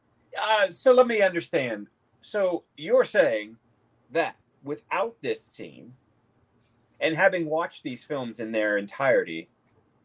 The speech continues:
in their original form, when you got to Return of the Jedi,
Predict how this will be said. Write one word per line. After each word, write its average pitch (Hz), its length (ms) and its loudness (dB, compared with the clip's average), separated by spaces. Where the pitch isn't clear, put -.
in 143 140 -4
their 135 160 2
original 117 420 -4
form, 80 460 -6
when 127 200 -2
you 143 100 -2
got 160 380 2
to 147 180 -4
Return 135 400 -2
of 113 60 -8
the 107 80 -6
Jedi, 113 500 2